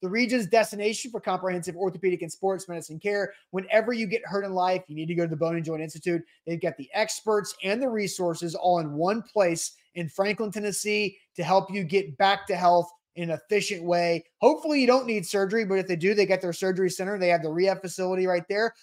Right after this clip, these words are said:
They'll also coach you up. Talk about coaching with Caleb Williams. They'll coach you up on how to get better just from home, doing it yourself.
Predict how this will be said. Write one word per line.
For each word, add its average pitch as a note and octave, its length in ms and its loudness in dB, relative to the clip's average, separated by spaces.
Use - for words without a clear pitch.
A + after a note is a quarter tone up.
They'll G3 120 2
also C4+ 260 2
coach C#4 340 4
you B3+ 140 4
up. C4 260 4
Talk G3 120 2
about A3 220 -2
coaching A#3 320 0
with A3 120 -10
Caleb A3 260 0
Williams. A3+ 380 0
They'll A#3+ 100 2
coach D#4+ 320 -2
you B3 80 2
up C4 140 4
on G#3 80 -2
how G3+ 140 0
to A3+ 80 2
get F#3+ 180 0
better G#3 380 2
just A3 180 -6
from A3 120 -8
home, G3+ 300 2
doing F3+ 180 -6
it G3 60 -10
yourself. G3 440 0